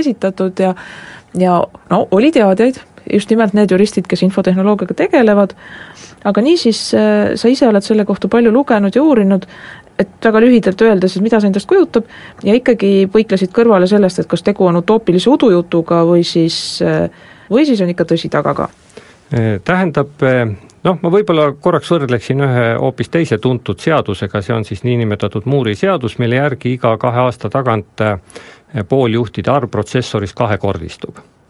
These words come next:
Speaker 2: Jah, iseenesest on see huvitav ja seni kehtiv, äh, seadus, aga selles seaduses tuleb täielik muutus ja hüpe sel hetkel, kui,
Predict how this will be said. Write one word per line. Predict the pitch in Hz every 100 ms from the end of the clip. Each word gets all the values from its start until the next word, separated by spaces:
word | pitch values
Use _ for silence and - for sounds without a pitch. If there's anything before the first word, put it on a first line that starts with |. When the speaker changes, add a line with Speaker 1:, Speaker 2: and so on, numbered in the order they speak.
| - - - - _ -
Speaker 2:
Jah, | 202 170 214
iseenesest | 185 185 165 131
on | 147
see | 143
huvitav | 180 165 - 135 131 113 - -
ja | 135 123 120
seni | 110 - 175 165 120
kehtiv, | - 175 135 - - 120 110 92
äh, | - _ _ - _ _ _ _ 107 104
seadus, | - 175 208 180 131 - 110 - - _ _ _ _ - _ -
aga | 156 156 120
selles | 160 139 -
seaduses | 175 160 135 107 - -
tuleb | - 156 123 104 - - _ _ _ _ _ _ _ _ _
täielik | 151 151 107 -
muutus | 156 160 - 98
ja | 101
hüpe | 156 170 107
sel | 101 131 135
hetkel, | - 101
kui, | 110